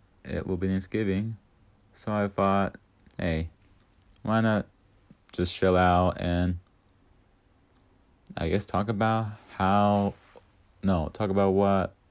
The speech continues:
I feel thankful for. 'Cause I just thought, why not? It's just something to chill out to. Not gonna be a two-hour-long <laughs> session. Not gonna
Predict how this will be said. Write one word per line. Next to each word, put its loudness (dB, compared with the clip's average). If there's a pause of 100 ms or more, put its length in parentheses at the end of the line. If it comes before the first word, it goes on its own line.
(140)
I -2
feel 0
thankful -2
for. -2 (1700)
'Cause -2 (640)
I -2
just -4
thought, -2
why -4
not? -6 (920)
It's -10
just -6
something 0
to -2 (140)
chill -4
out 2
to. 2
Not 2
gonna 0
be 4
a 6 (320)
two-hour-long 4 (460)
<laughs> 0
session. 2 (880)
Not 0
gonna 4